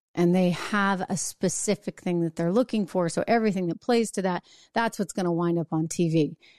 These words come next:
Anyway, I, um, I wanna turn to a, a few other stories here. I wanna do remind you that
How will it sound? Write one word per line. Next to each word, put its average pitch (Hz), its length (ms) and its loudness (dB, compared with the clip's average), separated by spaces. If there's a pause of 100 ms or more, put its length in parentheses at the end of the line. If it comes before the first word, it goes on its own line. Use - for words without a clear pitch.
(200)
Anyway, 214 440 4
I, 196 280 2
um, 175 360 2 (480)
I 185 100 2
wanna 254 360 6
turn 165 580 2 (600)
to 208 380 2 (120)
a, 190 220 2
a - 40 4
few 262 280 6
other 180 200 4
stories 160 520 2
here. 165 200 4
I 160 60 4
wanna 180 280 4
do 196 400 0
remind 175 420 4
you 151 140 4
that 156 280 -2